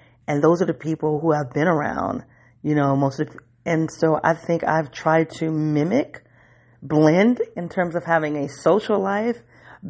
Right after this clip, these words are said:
based on how those people do social. Um, but I don't think that that is the way I can do social as an I N T J. And I think part of the work that I have to do is now figure out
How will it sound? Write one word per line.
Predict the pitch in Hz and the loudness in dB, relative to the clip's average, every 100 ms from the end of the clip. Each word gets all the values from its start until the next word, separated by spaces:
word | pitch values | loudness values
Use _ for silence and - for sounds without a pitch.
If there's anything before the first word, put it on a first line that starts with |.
| 131 | 0
based | 160 180 170 - | 2 2 0 -2
on | 165 156 156 156 156 - _ _ _ | 0 2 2 0 -4 -14 _ _ _
how | - 196 185 | 0 2 4
those | 175 185 247 - | 4 4 2 0
people | - 165 151 | -6 -6 -6
do | 147 147 | -8 -8
social. | 127 - 139 - - - - _ _ - _ _ - - | -8 -6 -6 -6 -12 -12 -16 _ _ -20 _ _ -16 -2
Um, | 151 143 143 143 139 - _ _ _ _ _ _ _ _ 269 | 0 2 0 -4 -10 -20 _ _ _ _ _ _ _ _ -4
but | 165 | 2
I | 170 | 4
don't | 180 190 | 2 0
think | 202 202 202 | -2 -4 -6
that | - | 0
that | 180 185 | 2 2
is | 185 | 0
the | 196 | 0
way | 196 185 185 - - - - - - | 2 2 -2 -8 -20 -20 -20 -20 -4
I | 165 202 | 2 4
can | 214 208 196 | 4 0 0
do | 233 302 | -2 -4
social | - 180 160 160 | -2 -2 0 -2
as | 151 151 | -2 -2
an | 160 | -4
I | 151 151 | -2 -2
N | 147 | -2
T | 127 147 | -4 -8
J. | 143 156 | -2 0
And | 156 | 0
I | 151 | -2
think | 139 170 - | -2 -6 -8
part | - 170 180 | 0 4 4
of | 190 - - | 2 -4 -8
the | 165 - - - - _ _ | -8 -8 -20 -20 -20 _ _
work | 165 233 - | 4 4 2
that | 165 | -4
I | 147 | -4
have | 156 156 | -6 -6
to | 156 | -8
do | 156 175 | -8 -8
is | 165 | -6
now | 175 185 | -6 -6
figure | - - 196 202 | -4 -2 2 2
out | 202 190 | 2 0